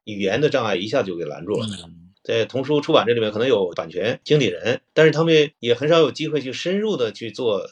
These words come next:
Speaker 1: 这样的交流。编辑呢也是，也是这么一个情况。早年间啊，那个时候，那时候我发现，哎呀，其实真的应该有更多的人出来，可是没有那么多人。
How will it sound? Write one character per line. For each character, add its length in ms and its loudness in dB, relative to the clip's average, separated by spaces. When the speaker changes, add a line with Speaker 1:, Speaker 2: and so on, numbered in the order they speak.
Speaker 1:
这 100 -4
样 80 -2
的 80 -10
交 160 -6
流。 180 -8
编 220 6
辑 80 4
呢 120 2
也 140 -2
是， 240 -2
也 120 -6
是 100 -18
这 100 -8
么 60 -8
一 60 -8
个 80 -8
情 180 -14
况。 320 -14
早 140 -6
年 140 -6
间 220 -4
啊， 60 -10
那 80 -8
个 60 -10
时 100 -10
候， 60 -14
那 80 2
时 80 2
候 80 8
我 80 4
发 100 2
现， 180 4
哎 80 2
呀， 300 -4
其 140 -8
实 320 -4
真 160 0
的 120 6
应 120 0
该 100 6
有 100 6
更 180 -2
多 120 2
的 120 2
人 120 0
出 160 -8
来， 100 -4
可 120 -10
是 360 -6
没 100 2
有 80 8
那 80 2
么 100 -6
多 160 -4
人。 160 -8